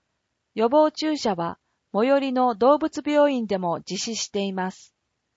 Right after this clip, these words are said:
費用は集合注射時と異なる場合あり。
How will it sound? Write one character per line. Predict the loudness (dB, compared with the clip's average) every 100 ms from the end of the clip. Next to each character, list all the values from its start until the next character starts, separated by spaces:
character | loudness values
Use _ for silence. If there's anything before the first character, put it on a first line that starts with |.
| _ _ _ _ _
費 | -6 0
用 | 4 4 2
は | -2 -4 -10 -14
集 | -8 -4 -2
合 | 2 2
注 | 0 -6 -4
射 | -4
時 | -4
と | -4 -4 -4
異 | -6 -4
な | -2 -2
る |
場 | -2 -2 -2
合 | -2 -2
あ | -4
り。 | -6 -14